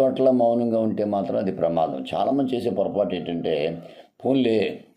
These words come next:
అనుకుంటే అనుకున్నారు, "పోన్లే తిడితే తిట్టారు, పోన్లే ఏమనుకుంటే దేవుడే చూసుకుంటాడులే,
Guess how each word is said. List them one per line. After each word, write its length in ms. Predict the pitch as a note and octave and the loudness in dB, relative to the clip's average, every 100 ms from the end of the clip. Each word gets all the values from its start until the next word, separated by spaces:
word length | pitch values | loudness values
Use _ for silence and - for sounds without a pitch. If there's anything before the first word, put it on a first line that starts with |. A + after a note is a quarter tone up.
| F#2+ | -6
అనుకుంటే 360 | G2 G#2+ G2 | -2 -2 0
అనుకున్నారు, 600 | G2 F2 F2 D#2+ D#2 D#2+ - - F2 | -2 -2 0 0 0 -4 -8 -8 -2
"పోన్లే 480 | F#2+ F#2+ D#2 - - | 2 2 0 -4 -6
తిడితే 280 | F2 G2 | -4 -4
తిట్టారు, 640 | F#2 F2 - D#2+ D#2+ D2+ D2 - - - - _ - | -4 -6 -4 -2 0 -4 -6 -20 -20 -20 -20 _ -2
పోన్లే 440 | B2+ C#3+ A#2+ E2+ - - - | 2 4 2 0 -10 -18 -4
ఏమనుకుంటే 560 | F#2 G2 G2+ G2 G2 F2+ | 0 2 0 0 -2 0
దేవుడే 320 | F#2 F#2 G2 | 0 2 2
చూసుకుంటాడులే, 920 | F#2+ F#2+ - E2+ F2 E2 D#2+ D#2 C2 | 2 -2 -2 -2 0 0 2 0 -2